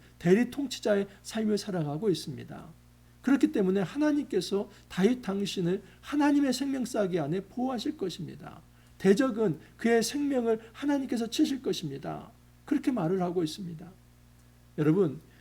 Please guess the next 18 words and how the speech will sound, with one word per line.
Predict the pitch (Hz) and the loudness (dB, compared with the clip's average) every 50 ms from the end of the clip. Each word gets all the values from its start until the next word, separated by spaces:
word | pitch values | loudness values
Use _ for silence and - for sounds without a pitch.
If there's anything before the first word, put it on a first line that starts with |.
| - - | -20 -18
정말 | - - 214 220 233 240 233 220 | -4 0 0 2 4 4 4 2
중재자로 | - - 220 208 202 220 240 214 233 226 226 208 | 2 2 2 4 4 4 4 6 6 6 6 4
나선다면 | 175 151 151 151 202 226 233 208 196 156 131 135 147 175 160 139 135 175 | 2 0 0 0 -2 -2 0 0 0 0 0 0 -2 -2 -2 -4 -6 -8
바로 | 165 - 202 208 214 202 | -6 -2 2 4 4 4
이 | 196 214 240 247 220 170 | 4 4 2 2 2 4
예언적 | 170 165 175 208 247 262 247 226 - 254 254 - | 6 8 8 8 6 6 4 2 2 0 0 -2
자세도 | - - 180 165 156 196 185 196 233 | -6 -6 -4 -2 -2 -2 -2 -2 -4
가지고 | 226 - - 208 196 - 311 311 220 | -8 -10 -12 -8 -6 -2 -2 -2 -2
있어야만 | - - 330 254 214 208 220 185 | -2 -4 -4 -4 -4 -2 -2 -4
합니다. | 151 123 123 123 123 - - - - - - - - - - - - - - - - - - - - - - | -4 -6 -8 -10 -12 -12 -14 -16 -18 -20 -20 -20 -20 -20 -20 -20 -20 -20 -20 -20 -20 -20 -20 -20 -20 -20 -14
진정한 | - - 220 214 208 233 240 240 220 | -2 4 4 4 6 6 4 4 6
예언은 | 180 175 190 208 202 208 208 180 147 127 | 8 8 8 8 6 6 4 2 0 0
말씀을 | 139 147 170 202 208 - - - - 269 247 254 254 240 - | 0 2 2 2 2 2 -2 -2 -2 0 0 0 0 -2 -2
드러내는 | - 233 247 285 285 277 269 240 240 226 | -2 2 2 4 4 2 0 0 -2 -2
것이 | 220 226 - - 254 208 | -2 -2 -2 -2 0 2
예언입니다. | 196 208 233 233 196 156 135 131 135 160 - 117 - - - - - - - - - - - - - | 2 2 2 2 0 -2 -2 -4 -8 -10 -12 -14 -14 -18 -20 -20 -20 -20 -20 -20 -20 -20 -20 -16 0
오늘날 | - 180 196 220 240 233 208 180 175 180 170 156 | 4 4 4 6 4 4 4 4 2 2 2 4
여러분, | 151 160 170 185 180 196 165 143 | 4 4 6 4 4 2 0 -2